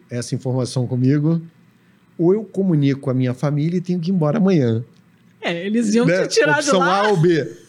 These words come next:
Speaker 1: Eu peguei a opção A. Não falei nada com ninguém e fiquei.
Speaker 2: Corajoso.
Speaker 1: E,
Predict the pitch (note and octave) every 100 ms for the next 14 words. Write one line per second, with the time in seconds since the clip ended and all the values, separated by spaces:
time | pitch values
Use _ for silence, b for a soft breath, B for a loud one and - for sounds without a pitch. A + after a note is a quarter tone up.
0 | _ C#3 D3 D#3 D3+ E3+ E3 G3+ G#3+ E3+
1 | C3+ - - _ _ - C3+ D3+ D#3 D3
2 | D#3 D#3 D3+ C#3 C3 D#3+ F#3 F#3+ D#3 C3
3 | - - F#3+ F#3 G3+ F#3+ E3 F3+ F#3 E3+
4 | D#3 D3 - _ D#3 F3+ F3 D#3